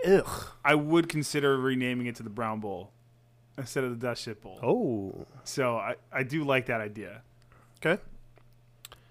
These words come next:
Speaker 1: Um, and then he had a little shout out for Adam at the end. He said, "Adam's pre-written script, script reading was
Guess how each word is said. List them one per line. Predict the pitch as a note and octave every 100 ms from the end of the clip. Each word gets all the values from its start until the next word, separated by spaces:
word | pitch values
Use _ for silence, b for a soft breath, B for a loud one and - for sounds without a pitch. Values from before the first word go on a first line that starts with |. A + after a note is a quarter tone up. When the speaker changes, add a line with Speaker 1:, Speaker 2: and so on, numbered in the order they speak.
| b b b b b b
Speaker 1:
Um, | C3+ B2+ B2 B2 B2+
and | D#3
then | D#3
he | D#3
had | D3+ D3+
a |
little | C#3+ C3+
shout | A#2 - B2
out | A#2+ A#2+
for | A2+
Adam | A#2 A#2+ B2 A#2+ A#2
at | A#2
the | B2+
end. | B2
He | A#2+
said, | - A#2+
"Adam's | C#3+ E3 D#3
pre-written | - - D#3 C#3 D3 A2
script, | - C#3 C3+ -
script | - E3 E3
reading | C3+ A2+ G#2+
was | G2+